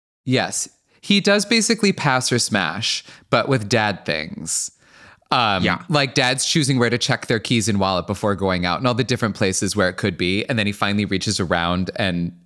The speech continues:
Speaker 1: does the, the hand on the dad wallet pocket. And it's like, smash.
Speaker 2: Yeah.
Speaker 1: Like,
Speaker 2: <laughs>
Speaker 1: it, I think it's really funny to watch a dad do, like,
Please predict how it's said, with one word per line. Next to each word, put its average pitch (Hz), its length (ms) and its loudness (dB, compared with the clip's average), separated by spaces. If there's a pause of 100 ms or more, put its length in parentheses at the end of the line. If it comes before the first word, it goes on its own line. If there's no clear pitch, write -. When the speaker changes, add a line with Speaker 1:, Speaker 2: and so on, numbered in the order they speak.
(200)
Speaker 1:
does 104 320 2
the, 95 200 2
the 95 120 -2
hand 92 240 0
on 90 100 2
the 87 80 0
dad 85 300 0
wallet 90 340 0
pocket. 117 440 0
And - 80 -4
it's 95 100 -4
like, - 200 -2 (120)
smash. 85 400 -2
Speaker 2:
Yeah. 117 220 0 (840)
Speaker 1:
Like, 123 220 2
Speaker 2:
<laughs> - 20 4
Speaker 1:
it, 175 840 0
I 226 120 4
think 269 180 4
it's 247 140 2
really 190 300 4
funny 147 300 2
to 117 100 2
watch 107 280 2
a 131 60 2
dad 98 260 2
do, 107 140 2
like, 98 340 0